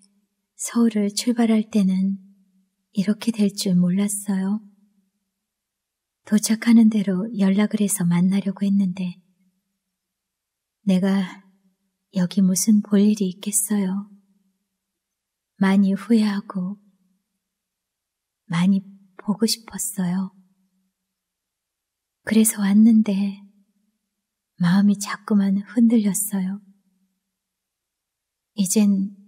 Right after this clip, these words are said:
오지도 않고 전화도 없이 잘 되어가고 있는데 다시 시작해서 어쩌자는 건가 하고요.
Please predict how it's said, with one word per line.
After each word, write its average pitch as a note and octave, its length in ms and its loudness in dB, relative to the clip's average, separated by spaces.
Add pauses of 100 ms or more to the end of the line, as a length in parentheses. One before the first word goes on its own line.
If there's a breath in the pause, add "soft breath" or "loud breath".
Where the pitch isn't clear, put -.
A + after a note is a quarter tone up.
오지도 G#3 440 -2
않고 G3 680 -6 (880)
전화도 A3 460 4
없이 F#3+ 460 -6
잘 G3 300 -4
되어가고 G#3 540 -2
있는데 G3 640 0 (1700)
다시 - 380 -4
시작해서 A3+ 640 -4
어쩌자는 G#3+ 560 0
건가 G3+ 300 -2
하고요. G3 560 -8